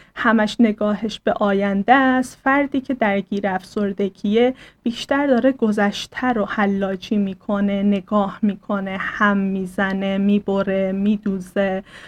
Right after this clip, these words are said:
محاکمه می‌کنه، آزاد می‌کنه.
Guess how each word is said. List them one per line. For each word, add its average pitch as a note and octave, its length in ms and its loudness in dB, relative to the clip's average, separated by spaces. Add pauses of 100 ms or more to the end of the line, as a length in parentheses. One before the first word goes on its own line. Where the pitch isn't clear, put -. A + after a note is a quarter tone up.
(180)
محاکمه G#3 720 2
می‌کنه، G3+ 640 0
آزاد G#3 640 2
می‌کنه. G3 580 -4